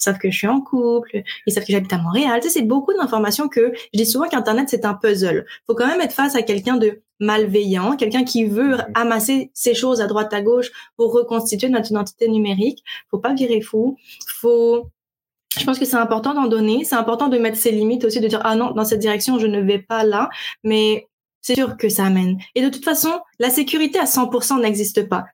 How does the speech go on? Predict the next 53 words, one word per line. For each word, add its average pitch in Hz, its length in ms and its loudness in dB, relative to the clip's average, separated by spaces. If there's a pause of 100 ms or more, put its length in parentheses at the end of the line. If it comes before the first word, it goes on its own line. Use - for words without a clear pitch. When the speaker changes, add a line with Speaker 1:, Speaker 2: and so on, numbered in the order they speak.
Speaker 1:
Tu 294 60 0
sais, - 0 -
il - 0 -
y 302 40 2
a 262 60 2
des 254 140 2
gens 285 220 0
qui 254 260 0
mettent 247 240 0
pas 294 80 0
leur 240 160 0
vrai 226 180 2
nom 254 140 0
sur 247 180 -2
Facebook 220 480 0
parce 214 160 0
qu'on, 220 180 0
ils 220 120 0
veulent 208 140 2
pas 247 100 2
qu'on 247 140 0
les 196 80 2
retrouve. 277 360 -2 (320)
Par 226 140 -2
contre, 294 140 0
si 277 80 -4
tu 240 100 -2
fais 269 80 -2
une 262 80 2
recherche 240 280 0
avec 240 120 0
leur 214 140 0
adresse 214 260 0
courriel, 247 380 0
tu 233 80 -2
retombes 226 280 0
sur 220 120 0
leur 202 160 -4
profil 220 340 -2
pareil. 196 400 0 (260)
Donc, 214 140 0
tu 302 60 0
sais, 294 40 2
c'est - 220 0
très - 240 -2
difficile 220 380 0
de 202 80 2
cloisonner 214 840 0
tout. 247 240 -4 (220)
Donc, 214 160 0
si 311 100 -2
on 294 80 0
voudrait, 240 200 0